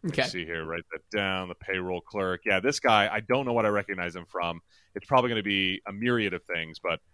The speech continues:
Speaker 1: we'll check that next week. Uh, and George gets him to, you know, George is like, "Well, let me go back here and poke around." And he's like, "Uh," wh-, and the clerk, like, kind of is like, "Well, wait a second, maybe I should just call upstairs and see what's going on here." And he's like, and George is like, "Yes, yes, call Will. I,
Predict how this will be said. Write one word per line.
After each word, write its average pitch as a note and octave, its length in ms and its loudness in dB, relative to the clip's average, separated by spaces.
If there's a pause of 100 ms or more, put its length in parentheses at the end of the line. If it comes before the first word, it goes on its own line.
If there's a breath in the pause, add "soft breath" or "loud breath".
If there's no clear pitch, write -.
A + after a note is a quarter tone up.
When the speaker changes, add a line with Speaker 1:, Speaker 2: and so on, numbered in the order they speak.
(180)
Speaker 1:
we'll G2 80 -2
check G2 260 0
that F2 180 2
next E2+ 200 -6
week. E2+ 220 -2 (500)
Uh, G#2+ 220 6
and C3 140 0
George F3 300 12
gets F3 180 6
him D#3 100 2
to, C#3+ 500 8 (240)
you D#3+ 80 6
know, E3 60 8
George F#3 220 6
is F#3 40 2
like, F3 120 8
"Well, F3+ 100 8
let F#3+ 60 6
me G3+ 80 2
go G3 60 8
back F3 180 6
here E3+ 80 4
and C#3+ 80 -2
poke E3 240 6
around." C#3+ 220 8
And B2 80 0
he's A#2+ 100 -2
like, A#2+ 180 0
"Uh," D#3+ 200 6
wh-, D#3 340 -2 (240)
and C3+ 120 4
the B2+ 60 2
clerk, D#3+ 320 6
like, A#2+ 160 8
kind B2 180 2
of G#2+ 160 4 (340)
is - 100 2
like, C3 80 8
"Well, C#3 120 8
wait F3 160 10
a D#3+ 40 4
second, C3+ 160 6
maybe D3 160 10
I C#3 60 12
should C3+ 120 4
just C3+ 160 2
call C#3+ 220 8
upstairs F#3 360 8
and B2 80 -2
see C#3+ 120 2
what's C3 100 -2
going C3 220 6
on E3 160 6
here." B2 120 2
And G#2+ 60 2
he's G#2+ 100 -2
like, A2 140 4 (100)
and A#2 120 -2
George C#3 180 8
is A#2 60 -8
like, B2 180 2
"Yes, E3+ 400 10 (340)
yes, D3+ 520 8
call F3+ 380 12
Will. F#3 200 10
I, D#3+ 220 10